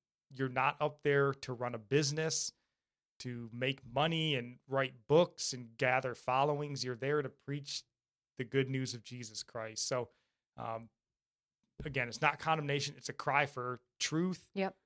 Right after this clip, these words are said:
Speaker 1: Um, for the love of the souls that are gonna perish and go to hell if we don't do this. And again, this is for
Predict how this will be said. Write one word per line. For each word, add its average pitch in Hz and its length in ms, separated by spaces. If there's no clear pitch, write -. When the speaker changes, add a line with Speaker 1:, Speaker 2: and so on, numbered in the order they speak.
Speaker 1:
Um, 117 460
for 143 120
the 123 80
love 135 260
of 131 60
the 123 80
souls 151 560
that 131 120
are 127 60
gonna 139 220
perish 175 460
and 160 80
go 165 100
to 151 80
hell 127 380
if 113 120
we 135 120
don't 135 260
do 127 180
this. 113 380
And 127 200
again, 127 360
this 139 200
is 135 120
for 131 220